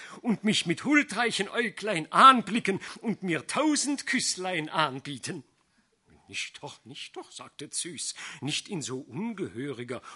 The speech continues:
und übertriebener Weise. Was fällt Ihnen denn ein, Sie unbescheidener Dietrich? Nicht hundertfach und nicht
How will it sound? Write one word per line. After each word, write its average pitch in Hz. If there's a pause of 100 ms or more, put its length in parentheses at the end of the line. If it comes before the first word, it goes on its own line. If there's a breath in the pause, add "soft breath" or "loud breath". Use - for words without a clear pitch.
und 151
übertriebener 123
Weise. 156
Was 90
fällt -
Ihnen 107
denn 92
ein, 208
Sie 135
unbescheidener 117
Dietrich? - (340 loud breath)
Nicht 156 (120)
hundertfach 135
und 98
nicht -